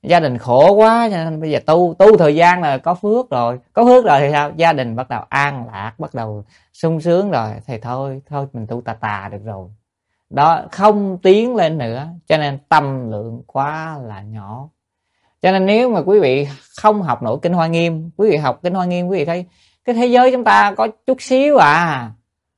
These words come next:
Cả cái thế giới Hạ Tạng cũng có chút xíu thôi. Còn cái thế giới mà, à, mà lớn đó, nó bao nhiêu tầng, bao nhiêu lớp kìa, kìa,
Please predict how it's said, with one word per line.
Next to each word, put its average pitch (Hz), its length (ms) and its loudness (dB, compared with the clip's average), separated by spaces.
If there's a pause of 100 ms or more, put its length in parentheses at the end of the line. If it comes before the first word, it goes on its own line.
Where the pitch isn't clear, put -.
(160)
Cả 180 260 4
cái 247 100 -2
thế 262 100 4
giới 262 180 4
Hạ 202 140 2
Tạng 151 400 0
cũng 190 120 -8
có 240 80 -4
chút 254 180 -2
xíu 262 320 -2
thôi. 220 680 2
Còn 151 200 2
cái 220 120 -6
thế 254 60 0
giới 254 380 2
mà, 175 280 -2 (640)
à, 165 480 -2
mà 156 220 -4
lớn 233 420 6
đó, 277 200 2 (360)
nó 214 200 -2
bao 214 440 2
nhiêu 214 260 4
tầng, 127 360 2
bao 202 260 2
nhiêu 208 200 -4
lớp 233 160 4 (120)
kìa, 151 240 -2
kìa, 120 200 -6